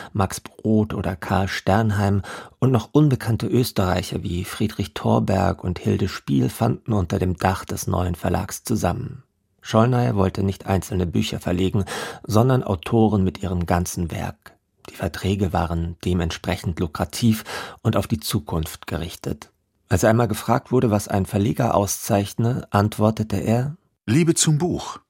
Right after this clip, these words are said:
Speaker 2: zu den Menschen, denen man mit Büchern eine Freude bereiten möchte und, last noch least, Liebe zu den Menschen, denen wir die Bücher verdanken.“ Wenn man mich fragt, wie groß diese Liebe sein soll, möchte ich den Untertitel der bei mir erschienenen Anthologie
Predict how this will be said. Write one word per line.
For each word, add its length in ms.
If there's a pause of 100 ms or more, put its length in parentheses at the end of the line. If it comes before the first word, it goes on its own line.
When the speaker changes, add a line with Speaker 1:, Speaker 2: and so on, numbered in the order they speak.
Speaker 2:
zu 140
den 180
Menschen, 420
denen 240
man 140
mit 180
Büchern 320
eine 220
Freude 340
bereiten 460
möchte 320
und, 360 (100)
last 280
noch 220
least, 320 (260)
Liebe 360
zu 160
den 180
Menschen, 420
denen 320
wir 140
die 140
Bücher 340
verdanken.“ 600 (560)
Wenn 120
man 140
mich 180
fragt, 380
wie 60
groß 360
diese 280
Liebe 320
sein 280
soll, 240 (480)
möchte 300
ich 120
den 200
Untertitel 560
der 140
bei 120
mir 280
erschienenen 760
Anthologie 800